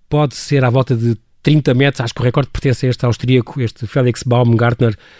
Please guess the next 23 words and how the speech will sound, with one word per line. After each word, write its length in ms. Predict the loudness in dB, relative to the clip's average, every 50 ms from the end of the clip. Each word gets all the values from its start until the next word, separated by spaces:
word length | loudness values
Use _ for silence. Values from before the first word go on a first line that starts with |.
| -20 _ _
que 60 | -2
saltou 320 | 0 0 2 2 2 2
da 100 | 2 2
mão 320 | 2 2 4 4 4 4 2
do 120 | 2 0
Cristo 320 | 0 0 0 0 0 -2
Redentor, 480 | 0 2 2 2 2 2 2 2 2 2
e 40 | 2
aí 140 | 2 0 0
são 140 | 0 0 0
vinte 200 | 0 0 0 0
e 40 | 0
nove 220 | 0 0 0 -2
metros, 360 | -2 -2 -4 -4 -8 -10 -14 -10
ele 220 | -8 -6 -6 -6 -4
conseguiu, 440 | -4 -4 -4 -2 -2 0 0 0 0 -4 -8 -20 -20 -20 -20 -20 -6 0
e 80 | 2 4
é 40 | 4
o 80 | 4 4
mesmo 420 | 4 2 2 2 2 2 2 2
austríaco 640 | 0 0 0 0 0 0 2 2 2 2 0 -2 -8 -6
que 80 | -6 -4
saltou, 560 | -2 0 0 0 0 0 2 2 2 0